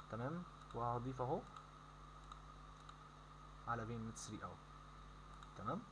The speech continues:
يعني انا دلوقتي عندي جهازين في جوه الفي ام نت ثري. فب-، في بعض، فبعض الناس بيقولوا ايه، ده الفي ام نت دي عباره عن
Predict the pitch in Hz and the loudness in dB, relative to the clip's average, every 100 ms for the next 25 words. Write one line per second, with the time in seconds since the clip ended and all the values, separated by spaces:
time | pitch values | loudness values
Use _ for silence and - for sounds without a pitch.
0 | 110 117 123 131 143 139 143 117 123 123 | 2 4 6 8 10 10 8 8 8 10
1 | 165 220 262 - - - - - 131 131 | 10 10 6 -2 -12 -10 -8 0 4 10
2 | 147 135 135 131 127 - 101 - - - | 12 12 8 6 2 0 -4 -4 -10 -10
3 | - 131 127 131 131 131 127 143 143 123 | 10 12 12 12 12 12 8 12 12 10
4 | 131 147 143 156 139 131 156 151 156 - | 12 12 12 4 4 6 8 8 8 4
5 | - - 131 127 165 165 165 165 151 151 | -4 8 10 10 8 6 6 8 10 12
6 | 156 147 160 | 12 12 12